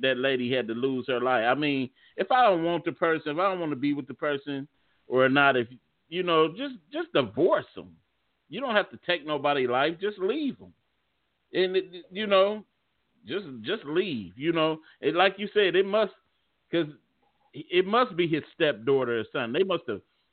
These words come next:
put that together and plotted and, and, and, you know, shoot. Personally, L-, you look at that picture of that girl, that girl looked like she got a mental illness or,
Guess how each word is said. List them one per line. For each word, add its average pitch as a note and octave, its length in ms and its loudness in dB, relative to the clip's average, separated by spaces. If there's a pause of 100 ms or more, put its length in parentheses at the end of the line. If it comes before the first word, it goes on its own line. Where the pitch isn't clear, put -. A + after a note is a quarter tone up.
(140)
put G#3 200 0
that F#3 200 0
together E3 480 -2
and A2+ 180 -6
plotted E3 520 0
and, G#2+ 240 -6
and, A#2 320 -8 (480)
and, D3 140 -6
you F3+ 120 2
know, C3+ 400 0 (800)
shoot. G#2 360 -2 (440)
Personally, E3+ 680 0 (400)
L-, D#3+ 120 -12 (240)
you A#3 100 -8
look A3 180 0
at G3 120 2
that G3 180 -2
picture G#3 240 -2
of G3+ 60 -4
that F#3+ 120 -2
girl, G3 160 0
that G#3+ 180 0
girl F#3+ 220 2
looked G3 240 0
like C#3+ 260 -2
she C3 260 -8 (100)
got C3 220 -2 (280)
a A2 40 -6
mental C#3 480 -4
illness C3+ 420 -2
or, A2 200 -6